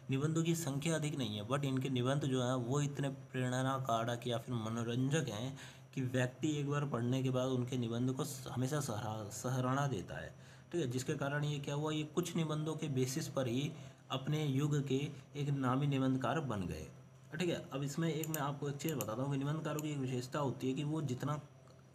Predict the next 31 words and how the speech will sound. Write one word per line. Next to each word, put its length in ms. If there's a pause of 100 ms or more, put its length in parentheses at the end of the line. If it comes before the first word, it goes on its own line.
(180)
छोटा 300
लिखते 340
हैं 460 (200)
ये, 140
वो 300
उतना 520
ही 160
अच्छा 280
लिखते 360
हैं, 240
ठीक 140
है। 140 (300)
अगर 220
एक 160
बार 200
जनता 260
उनके 320
उसको 240
पढ़ 240
ले 300
तो 160
वो 160
उनके 200
उसको 260
समझ 340
लेती 280
है 60
और 180 (840)
तो 60
काफ़ी 280
ज़्यादा 320